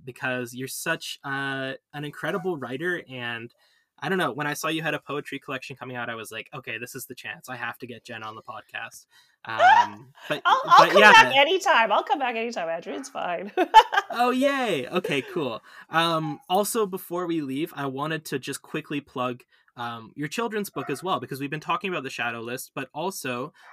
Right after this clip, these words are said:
Speaker 1: Finding Home, The Journey of Immigrants and Refugees is out now, question mark, soon?
Speaker 2: It is. It came out two weeks ago.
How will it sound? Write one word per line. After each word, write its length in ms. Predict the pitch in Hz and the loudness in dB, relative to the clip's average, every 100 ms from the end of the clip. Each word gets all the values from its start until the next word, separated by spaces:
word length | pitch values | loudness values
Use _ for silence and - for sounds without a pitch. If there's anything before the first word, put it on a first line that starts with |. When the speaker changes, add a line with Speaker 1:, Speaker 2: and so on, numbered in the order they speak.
| - | -8
Speaker 1:
Finding 320 | - 147 160 160 | -4 -2 -4 -6
Home, 400 | 139 120 135 143 | -8 -8 -6 -6
The 80 | |
Journey 340 | 131 127 123 131 | -6 -6 -6 -6
of 100 | 127 | -8
Immigrants 480 | 127 123 127 120 - | -10 -10 -8 -10 -12
and 120 | 113 | -12
Refugees 680 | 117 - 151 180 202 214 - | -12 -10 -10 -8 -8 -10 -8
is 320 | 135 131 123 | -6 -4 -6
out 240 | 143 131 - - | -6 -8 -8 -12
now, 480 | 120 117 165 247 - | -8 -6 -4 -6 -10
question 360 | - 254 - | -14 -14 -12
mark, 200 | 262 330 - - _ | -10 -8 -8 -12 _
soon? 260 | - 160 | -6 0
Speaker 2:
It 80 | 226 | 6
is. 260 | 262 302 370 | 8 8 4
It 120 | 247 | -4
came 220 | - 269 | -4 -4
out 200 | 269 254 | -4 -6
two 160 | - 269 | -8 -6
weeks 240 | 233 233 | -6 -6
ago. 240 | - 190 | -8 -10